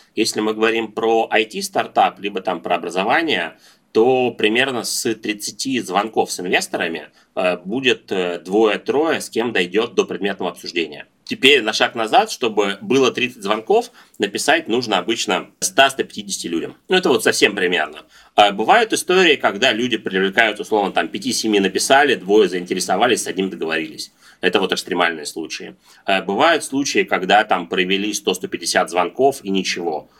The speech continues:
Ну, к-, это обычно все-таки свидетельство о том, что есть какие-то проблемы в компании, в команде, в продукте, в умении артикулировать. На американском рынке все хуже.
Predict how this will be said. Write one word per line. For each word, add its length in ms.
Ну, 160
к-, 80
это 200
обычно 280
все-таки 260
свидетельство 400
о 20
том, 120
что 100
есть 100
какие-то 160
проблемы 400
в 60
компании, 600
в 80
команде, 580
в 100
продукте, 640
в 340
умении 320
артикулировать. 720
На 200
американском 640
рынке 260
все 160
хуже. 360